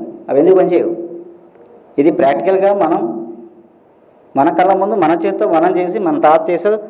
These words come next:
మన ప్రాక్టికల్గా ప్రూవ్ చేసాం. అదేవిధంగా అలాంటి వైద్యం ఇది. ఇంకోటి చెప్తాను చూడండి, మనకేంటంటే, ఆ,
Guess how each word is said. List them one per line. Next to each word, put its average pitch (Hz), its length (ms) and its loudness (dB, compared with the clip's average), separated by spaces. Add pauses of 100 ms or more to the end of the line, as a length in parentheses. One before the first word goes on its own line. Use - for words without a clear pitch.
(320)
మన 156 100 2
ప్రాక్టికల్గా 156 420 0
ప్రూవ్ 226 180 2
చేసాం. - 260 2 (1600)
అదేవిధంగా 180 340 0 (920)
అలాంటి 202 420 0
వైద్యం 185 400 0
ఇది. - 120 -6 (580)
ఇంకోటి 165 240 2
చెప్తాను 165 260 2
చూడండి, - 260 0 (1600)
మనకేంటంటే, 156 520 2 (1040)
ఆ, 127 100 2